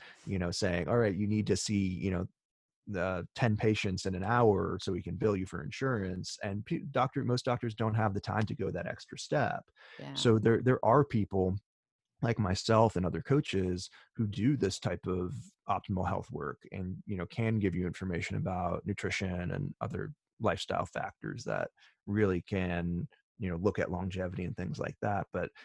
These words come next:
Speaker 1: yeah, it's
Speaker 2: Yeah.
Speaker 1: not mainstream, you know, it's not, um, it's not mainstream in the way that, um, you know,
Speaker 2: Like
Speaker 1: knowing
Speaker 2: blood
Speaker 1: that
Speaker 2: work. Yeah.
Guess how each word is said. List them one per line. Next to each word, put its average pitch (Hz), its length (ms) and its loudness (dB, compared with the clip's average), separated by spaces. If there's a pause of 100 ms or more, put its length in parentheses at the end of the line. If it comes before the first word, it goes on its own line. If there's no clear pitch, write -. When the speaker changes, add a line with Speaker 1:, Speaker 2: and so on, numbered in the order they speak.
(160)
Speaker 1:
yeah, 98 140 0
it's - 120 -6
Speaker 2:
Yeah. - 20 0
Speaker 1:
not 107 300 4
mainstream, 107 540 -2 (100)
you - 80 -4
know, 90 140 0
it's - 180 -4
not, 92 400 2 (480)
um, 87 640 -2 (400)
it's 113 160 0
not 104 160 4
mainstream 98 460 0
in 90 80 0
the 90 80 2
way 90 300 0
that, 87 440 -2 (400)
um, 87 580 0 (920)
you 101 100 2
know, 92 160 0 (220)
Speaker 2:
Like 92 180 4
Speaker 1:
knowing - 0 -
Speaker 2:
blood 90 260 4
Speaker 1:
that - 20 0
Speaker 2:
work. - 320 -2 (220)
Yeah. 123 220 -4